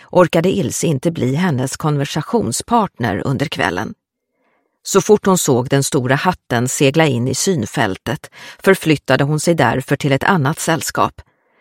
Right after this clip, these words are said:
tacksam över att till fullo behärska tekniken. Det var när hon gjorde samma manöver för fjärde gången som hon hamnade rakt i armarna på Hoffman,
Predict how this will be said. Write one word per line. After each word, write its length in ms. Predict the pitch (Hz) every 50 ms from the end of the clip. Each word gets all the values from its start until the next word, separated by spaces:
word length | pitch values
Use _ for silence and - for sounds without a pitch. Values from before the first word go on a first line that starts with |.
| _ _ _
tacksam 600 | - 262 247 - - - - - 214 190 165 147
över 240 | - - 156 147 156
att 120 | 147 151
till 140 | - 175 170
fullo 520 | - - - - 269 185 131 123 135 143 160
behärska 560 | - 165 165 151 - - - - - 110 113
tekniken. 600 | - 123 - - 113 76 - - - 107 85 - - _ _ _ _ _ _ _ _ _ _ _ _ _ _ _ _ _ -
Det 140 | 175 247
var 180 | 233 240 165 123
när 140 | 127 139 165
hon 180 | 170 135 123
gjorde 260 | 131 170 160 135 127 120
samma 420 | - - - 226 185 123 131 127
manöver 520 | 135 160 180 165 120 117 110 110 139 131
för 160 | 131 - 156 143
fjärde 440 | - - - 247 208 147 135 180
gången 480 | 180 - 117 82 92 90 104 110 120 139 - - - - -
som 260 | - - - 226 214
hon 160 | 185 127 131 135
hamnade 540 | 160 196 208 156 127 120 117 123 139 147
rakt 480 | 147 147 180 202 214 214 202 - - -
i 100 | 233 -
armarna 580 | - 233 220 160 120 107 117 120 117 120 120 120
på 160 | - - 165
Hoffman, 640 | 160 180 214 - - - - 131 - 85 113 135